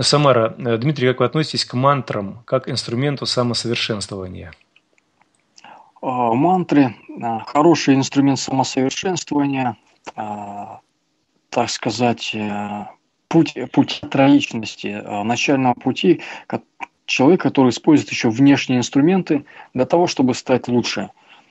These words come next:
Speaker 2: А лучше использовать эти инструменты, чем никакие вообще. М,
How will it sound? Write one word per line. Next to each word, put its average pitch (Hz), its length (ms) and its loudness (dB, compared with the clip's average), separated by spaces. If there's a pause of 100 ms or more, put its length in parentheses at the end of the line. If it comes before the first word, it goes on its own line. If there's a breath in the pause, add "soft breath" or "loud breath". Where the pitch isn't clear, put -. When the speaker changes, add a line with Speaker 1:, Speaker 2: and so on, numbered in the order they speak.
(320 soft breath)
Speaker 2:
А 110 180 -4
лучше 165 320 2
использовать 139 560 4
эти 196 160 -2
инструменты, 147 540 4
чем 147 220 2
никакие 123 500 0
вообще. 107 640 0 (640)
М, 107 220 -10